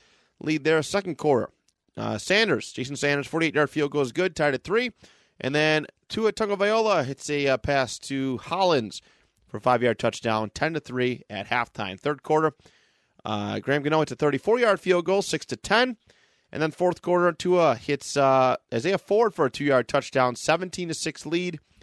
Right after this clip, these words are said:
And then a, another Graham Gano field goal, fifty-one yards this time, nine to seventeen. And Sanders hits a forty-eight-yard field goal to put the game away officially, twenty to nine. That is your final score, your stats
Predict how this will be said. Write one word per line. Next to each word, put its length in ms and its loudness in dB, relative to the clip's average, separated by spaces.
And 80 -6
then 80 0
a, 180 0
another 300 2
Graham 260 0
Gano 240 0
field 300 2
goal, 160 2
fifty-one 460 -4
yards 260 2
this 100 -6
time, 300 0
nine 180 -4
to 60 -6
seventeen. 640 -2
And 160 -8
Sanders 260 2
hits 120 -8
a 40 0
forty-eight-yard 520 2
field 320 0
goal 240 2
to 80 -20
put 180 -6
the 40 -20
game 220 -2
away 160 0
officially, 560 -2
twenty 240 -2
to 140 -2
nine. 420 0
That 260 -4
is 480 -2
your 240 -6
final 420 -6
score, 380 2
your 120 0
stats 380 0